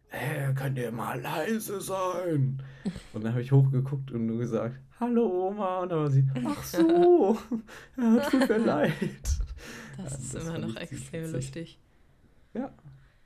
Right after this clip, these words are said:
Speaker 1: genau.
Speaker 2: Herrlich, Jonathan.
Speaker 1: Grüße gehen
Speaker 2: Herrlich.
Speaker 1: raus an meine Oma, die garantiert unseren Podcast nicht hört. Ähm, genau.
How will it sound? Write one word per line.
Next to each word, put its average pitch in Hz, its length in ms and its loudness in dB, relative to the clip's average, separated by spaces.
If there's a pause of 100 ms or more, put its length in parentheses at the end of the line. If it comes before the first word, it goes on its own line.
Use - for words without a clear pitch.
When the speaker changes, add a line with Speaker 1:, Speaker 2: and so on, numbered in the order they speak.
(220)
Speaker 1:
genau. 117 260 -8
Speaker 2:
Herrlich, 220 460 -2
Jonathan. 180 560 -6 (180)
Speaker 1:
Grüße 135 320 2
gehen 123 200 2
Speaker 2:
Herrlich. 92 100 -2
Speaker 1:
raus 131 340 0
an 117 120 -4
meine 110 280 -2
Oma, 123 280 0
die 104 340 -6 (240)
garantiert 113 420 -4
unseren 98 260 -10
Podcast 95 460 -12
nicht 85 280 -14
hört. 123 300 -8 (520)
Ähm, 98 460 -10
genau. - 340 -6